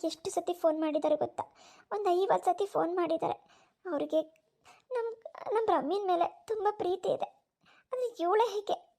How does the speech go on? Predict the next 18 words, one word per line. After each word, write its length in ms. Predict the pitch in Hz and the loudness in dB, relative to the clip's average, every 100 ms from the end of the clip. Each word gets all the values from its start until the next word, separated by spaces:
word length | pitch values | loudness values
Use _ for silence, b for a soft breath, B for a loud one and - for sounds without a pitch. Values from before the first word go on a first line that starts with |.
| - | -8
ಹೀಗ್ 220 | 403 349 | -6 -2
ಮಾಡ್ತಿರೋದು? 520 | 330 339 339 349 311 - _ _ _ _ - | -2 -2 0 2 2 -2 _ _ _ _ 2
ಬೇರೆ 240 | 277 - | 2 6
ಯಾರಾದ್ರೂ 300 | 302 294 311 | 4 6 4
ಆಗಿದ್ದಿದ್ರೆ 720 | 294 285 302 302 302 - - b b b _ - 415 | 4 2 0 0 0 0 -8 b b b _ -4 0
ಇದೆಲ್ಲ 220 | 381 359 440 | 2 0 -2
ಸಹಿಸ್ಕೊಂಡಿರ್ತಾ 580 | - 392 427 381 349 359 | -4 -2 0 0 2 2
ಇದ್ರೆ 160 | 359 370 | 2 0
ಹೇಳು? 220 | 359 370 - _ - 220 | 0 0 -4 _ -2 2
ಹಾ, 140 | 233 - _ - | 2 -2 _ 0
ಸಹಿಸ್ಕೊಂಡಿರೋದಾ? 600 | 233 277 269 262 196 190 _ _ - | 0 2 2 2 2 -2 _ _ -2
ಮನೆಯಿಂದ 300 | 226 285 294 277 | 2 4 4 4
ಒದ್ದು 300 | 220 226 302 | 2 2 2
ಹೊರಗಾಕಿರೋರು, 500 | 233 269 285 254 - | 4 2 2 0 -2
ಆ, 440 | - 262 240 214 | -6 0 2 2
ಸಹಿಸ್ಕೊಂಡ್ 380 | - 247 262 262 | 2 0 2 2
ಬರ 60 | |
ಇರ್ತಾರೆ. 240 | 262 254 | 2 0